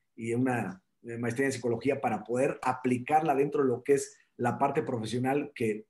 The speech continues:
hoy en día Dios me ha dado oportunidad de tener y poderlo aplicar para poder motivar a la gente y poder decirle que, por supuesto, con trabajo, dedicación y profesionalismo se pueden,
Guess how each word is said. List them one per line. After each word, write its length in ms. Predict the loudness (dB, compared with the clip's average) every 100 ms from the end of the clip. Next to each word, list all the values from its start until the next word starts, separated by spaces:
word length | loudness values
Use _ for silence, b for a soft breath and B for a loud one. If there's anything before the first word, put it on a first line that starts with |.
| -2
hoy 160 | 0
en 100 | 2
día 140 | 2 4
Dios 220 | 4 2
me 100 | 0
ha 20 |
dado 160 | 0 -2
oportunidad 380 | -4 -6 -2
de 80 | -2
tener 360 | 0 2 0 -4 _
y 80 | -4
poderlo 320 | 0 4 4
aplicar 540 | 4 0 4 4 4 2
para 200 | 0 2
poder 220 | 2 2
motivar 320 | 2 2 2
a 60 | 2
la 80 |
gente 400 | 2 0 -2 -6 b b
y 60 | -4
poder 220 | 4 4
decirle 580 | 6 8 8 8 6 -2 _ -20 -2
que, 80 | 0
por 180 | 2 0
supuesto, 460 | 2 2 2 0
con 180 | 0 0
trabajo, 460 | 0 4 4 4 0
dedicación 500 | 0 -2 -4 -2 -2
y 60 |
profesionalismo 640 | -2 -4 -2 -2 -2 -4 -8
se 180 | -4 -2
pueden, 600 | 0 2 4 6 4 -2